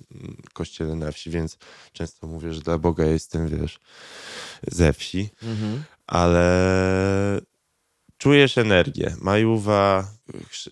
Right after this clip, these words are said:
Speaker 1: komunia bezsensowna, wiesz, ten cały wiejski blichtr, te passaty, wywoskowane akurat, bo synek idzie i tak dalej. Ja sobie to patrzę, mówię, nagrywam.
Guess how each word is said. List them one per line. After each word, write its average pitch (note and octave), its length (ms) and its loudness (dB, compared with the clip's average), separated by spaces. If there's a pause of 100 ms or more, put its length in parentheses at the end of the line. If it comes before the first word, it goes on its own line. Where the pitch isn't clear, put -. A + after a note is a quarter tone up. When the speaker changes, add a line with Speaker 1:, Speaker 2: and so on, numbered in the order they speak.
(140)
Speaker 1:
komunia G2 640 0
bezsensowna, F2 960 -2
wiesz, D#2 260 2
ten D#2+ 160 -4
cały E2 600 2
wiejski E2 540 -2
blichtr, F2+ 580 0
te - 180 -6
passaty, E2 840 0
wywoskowane D#2+ 920 -2
akurat, D#2+ 460 -2
bo D#2+ 160 -2
synek D#2+ 460 -4
idzie D#2 260 -4
i D2+ 60 -2
tak E2 160 -2
dalej. E2+ 220 4
Ja G#2 80 6
sobie - 180 -4
to - 80 -8
patrzę, - 440 0
mówię, F2 260 -2
nagrywam. D#2+ 640 -4